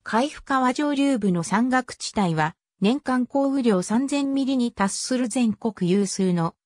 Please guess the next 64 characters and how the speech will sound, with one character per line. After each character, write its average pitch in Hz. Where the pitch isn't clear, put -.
田 190
植 262
地 247
域。 -
か 294
つ -
て 214
は、 180
林 233
業 277
で 277
栄 -
え 285
た 196
過 -
疎 269
地 226
を 185
流 165
れ 247
る 180
阿 175
麻 220
川 160
水 208
系 185
は、 165
開 277
発 311
な 285
ど 240
の 185
俗 156
化 254
を 254
免 233
れ 233
た 180
た 165
め、 156
ダ 233
ム 311
も 208
な 185
く、 -
川 220
の 294
水 262
で 262
野 220
立 202
て 262
を 254
す 247
る 240
ほ 269
ど 254
の 185
清 190
冽 285
な 269
流 254
れ 233
と、 170